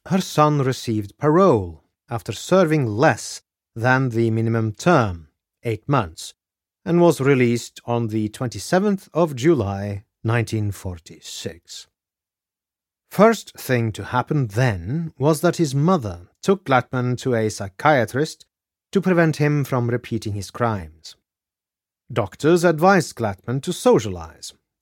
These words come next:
to fit into society, especially women, and overcome alienation and fear of the female sex.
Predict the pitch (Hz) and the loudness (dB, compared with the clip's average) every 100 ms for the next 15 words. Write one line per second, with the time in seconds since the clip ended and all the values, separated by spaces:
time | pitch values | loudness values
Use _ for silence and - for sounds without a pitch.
0 | - 107 95 - 170 160 175 170 165 - | -10 -10 -4 0 0 2 0 2 -2 -2
1 | 139 - 107 92 82 - - _ _ _ | -8 -8 -10 -10 -14 -20 -20 _ _ _
2 | _ 110 - - 113 147 156 120 117 92 | _ -16 -10 -4 -4 0 0 0 -2 -2
3 | 80 _ _ _ _ _ - 92 - 151 | -10 _ _ _ _ _ -18 -10 -4 -2
4 | 196 - - 202 113 92 92 120 135 139 | -2 -2 2 2 2 -2 -6 -2 2 2
5 | 139 139 139 - 165 143 98 - - 202 | 4 2 0 -4 -4 -4 -8 -12 0 2
6 | 113 80 78 - _ 120 98 117 - 120 | 2 -2 -14 -20 _ -10 -6 -6 -4 -4
7 | 107 98 82 78 - 135 82 - - | -2 -6 -10 -14 -6 -6 -6 -14 -20